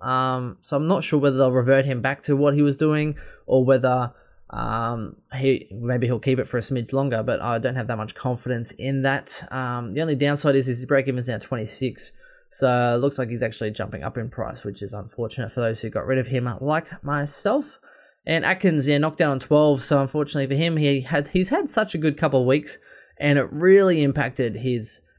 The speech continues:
um, price and his break even. I think his break even was only, like, eighteen or something so low, and he couldn't even make it, which is just unfortunate. So,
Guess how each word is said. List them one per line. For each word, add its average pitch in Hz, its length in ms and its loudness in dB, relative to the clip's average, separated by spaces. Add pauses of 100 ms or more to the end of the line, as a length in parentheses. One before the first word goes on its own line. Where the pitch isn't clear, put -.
(180)
um, 113 420 -2
price 120 420 0
and 123 100 -4
his 120 80 -4
break 113 320 -2
even. 113 220 -4
I 123 40 -4
think 170 120 -4
his 190 100 0
break 135 300 2
even 131 100 2
was 123 100 -2
only, 123 160 0
like, 120 240 -4
eighteen 120 440 -4
or 107 80 -6
something 120 360 -8
so 113 280 0
low, 110 420 0
and 117 140 -6
he 110 80 -8
couldn't 127 200 -4
even 101 200 -10
make 85 240 -8
it, 110 160 -4
which - 320 -10
is 117 220 -8
just 120 160 -10
unfortunate. 110 600 -8
So, 113 240 -4